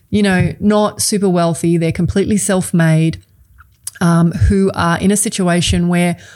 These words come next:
on paper, allegedly they have all this wealth, but in the reality of, you know, where we are right now, they are suffering under the load of, you know,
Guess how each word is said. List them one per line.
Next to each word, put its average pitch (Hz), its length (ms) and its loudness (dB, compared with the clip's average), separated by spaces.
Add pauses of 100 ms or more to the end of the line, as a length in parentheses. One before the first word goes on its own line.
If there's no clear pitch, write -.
(200)
on 185 240 2
paper, 226 720 -2 (480)
allegedly 175 540 2
they 170 160 0
have 170 180 2
all 170 140 2
this 170 200 -2
wealth, 165 380 -2
but 175 80 -2
in 175 120 2
the 175 100 0
reality 175 720 0
of, 165 460 -4 (180)
you 175 140 -2
know, 165 140 -2
where 175 240 0
we 175 160 0
are 170 180 0
right 170 240 -2
now, 202 340 -2 (360)
they 175 180 0
are 165 180 0
suffering 185 720 -2
under 170 260 0
the 160 120 -2
load 165 720 0
of, 165 460 -2 (360)
you 180 120 -2
know, 160 240 0